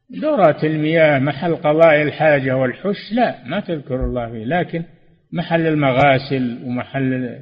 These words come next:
الوضوء لا بأس بذلك. دورات المياه ما هي بكلها يعني محل قضاء الحاجة، هو الذي فيه الكلام، أما المغاسل اللي خارج محل قضاء الحاجة هذه أمرها سهل.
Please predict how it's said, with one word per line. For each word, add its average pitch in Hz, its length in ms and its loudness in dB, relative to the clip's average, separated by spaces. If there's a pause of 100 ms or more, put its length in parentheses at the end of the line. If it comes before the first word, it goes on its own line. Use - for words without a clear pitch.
الوضوء 151 540 -2 (380)
لا 254 200 0
بأس 151 340 -12
بذلك. 120 400 -8 (880)
دورات 220 520 0
المياه 180 600 0
ما 196 180 -2
هي 285 100 0
بكلها 143 440 -4
يعني 113 400 -8 (840)
محل 180 360 -2
قضاء 170 480 2
الحاجة، 139 640 2
هو 208 180 2
الذي 135 480 0 (260)
فيه 165 180 0
الكلام، 127 480 -2 (580)
أما 147 380 4
المغاسل 143 720 4
اللي 127 200 -2
خارج 156 380 4 (200)
محل 147 340 -6
قضاء 143 420 -2
الحاجة 226 440 -2 (560)
هذه 175 380 -2
أمرها 156 340 -2
سهل. 160 340 -4